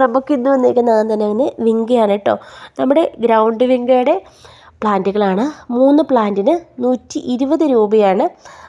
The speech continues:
നമുക്ക് റേറ്റ് വരുന്നത് കേട്ടോ. മൂന്ന് പ്ലാന്റിനാണ് നൂറ്റി ഇരുപത് രൂപ. അപ്പോൾ ആദ്യാദ്യമൊക്കെ വരുന്നവർക്ക് വേണമെങ്കിൽ കളർ സെലക്ട് ചെയ്ത്, ആ, വാങ്ങാവുന്നതാണ്. കാരണം,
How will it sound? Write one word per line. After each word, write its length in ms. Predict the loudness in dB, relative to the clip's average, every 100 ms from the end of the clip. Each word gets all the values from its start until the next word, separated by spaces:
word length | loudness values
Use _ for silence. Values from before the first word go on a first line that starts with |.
| -4
നമുക്ക് 360 | 0 0 0 -4 -4 _ -4 -2
റേറ്റ് 360 | -2 -4 -6 -6 -2
വരുന്നത് 300 | -2 0 -2
കേട്ടോ. 160 | -2 -4 -6 -6
മൂന്ന് 200 | -6 -4
പ്ലാന്റിനാണ് 540 | -2 -4 -2 -4 -4 -6 -8
നൂറ്റി 220 | -8 -8 -8
ഇരുപത് 240 | -8 -6 -4
രൂപ. 140 | -2 -2 -4 -8 -20 -20 -18
അപ്പോൾ 140 | -4 -4
ആദ്യാദ്യമൊക്കെ 520 | 0 0 2 0 0 -4
വരുന്നവർക്ക് 380 | -2 -4 -2 -2
വേണമെങ്കിൽ 340 | 0 -2 -6 -2
കളർ 160 | -2 -2
സെലക്ട് 260 | -4 -6 -4
ചെയ്ത്, 180 | -2 -2 -4 -10 -20 -20 -12 -6
ആ, 20 | -2 0 0 0 0
വാങ്ങാവുന്നതാണ്. 800 | -2 0 0 0 -2 -2 2 0 -2 -16 _ -20 -20 -8
കാരണം, 300 | -4 -2 -4